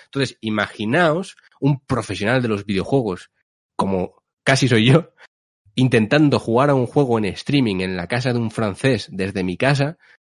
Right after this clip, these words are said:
el pavo no parando de decirme cosas y yo intentando entrar en las puertas y chocándome a los Fall Guys, a lo humor amarillo. No encontraba la puerta que me decía el puto francés de los cojones.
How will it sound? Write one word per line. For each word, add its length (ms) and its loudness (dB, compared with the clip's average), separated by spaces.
el 240 -4
pavo 400 2
no 180 2
parando 340 4
de 80 2
decirme 460 -2
cosas 340 -2
y 120 -6
yo 60 4
intentando 500 0
entrar 220 0
en 120 0
las 140 -2
puertas 380 -2
y 60 -2
chocándome 520 2
a 40 2
los 160 -2
Fall 300 2
Guys, 380 0
a 140 0
lo 120 2
humor 280 4
amarillo. 560 2
No 140 2
encontraba 500 2
la 140 0
puerta 320 -2
que 80 -2
me 80 0
decía 520 0
el 160 -2
puto 280 2
francés 340 0
de 60 -2
los 160 -4
cojones. 420 -6